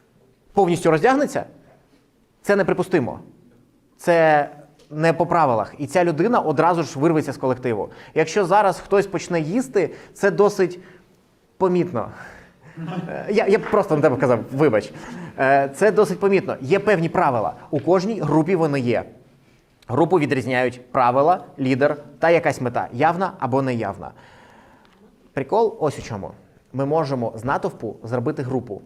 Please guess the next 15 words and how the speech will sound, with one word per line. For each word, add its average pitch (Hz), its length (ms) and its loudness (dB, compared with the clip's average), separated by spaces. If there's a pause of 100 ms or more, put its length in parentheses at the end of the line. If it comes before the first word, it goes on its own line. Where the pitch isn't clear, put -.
(100)
якщо 156 520 -2 (840)
нав'яжемо 131 640 -2 (260)
ці 156 320 -6 (320)
правила, 113 380 -4
ознаки. 131 400 -4 (200)
Якщо 151 280 0
нав'яжемо 170 440 0
ці - 120 -10
ознаки. 117 420 -4 (240)
Якщо 147 280 0
ми 220 180 4
візьмемо 180 380 2
групу 185 240 2
людей, 131 220 0
які, 131 200 -2